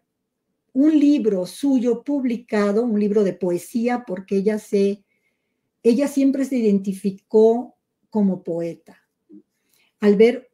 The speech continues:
un libro suyo de poesía publicado en México,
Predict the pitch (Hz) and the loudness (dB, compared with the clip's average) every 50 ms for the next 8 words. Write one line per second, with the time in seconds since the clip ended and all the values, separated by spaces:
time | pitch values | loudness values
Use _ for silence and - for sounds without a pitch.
0 | _ _ _ 247 262 277 285 269 269 269 254 262 254 247 247 - - 240 233 220 | _ _ _ 0 2 2 4 4 2 2 2 0 -2 -2 -2 -4 -6 -4 -2 0
1 | 214 226 220 190 180 170 - _ 202 175 170 175 - - 247 247 247 254 247 - | 0 0 0 0 -2 -6 -6 _ -4 -4 -4 -4 -6 -4 0 0 0 0 -2 -4
2 | 202 180 175 175 170 - - 202 196 202 208 214 220 - 208 190 175 170 170 160 | -6 -4 -4 -6 -8 -4 -2 -2 0 0 0 -2 -2 -4 -4 -4 -4 -4 -6 -6
3 | 160 156 - - - _ _ - 190 - | -8 -10 -14 -20 -20 _ _ -20 -20 -20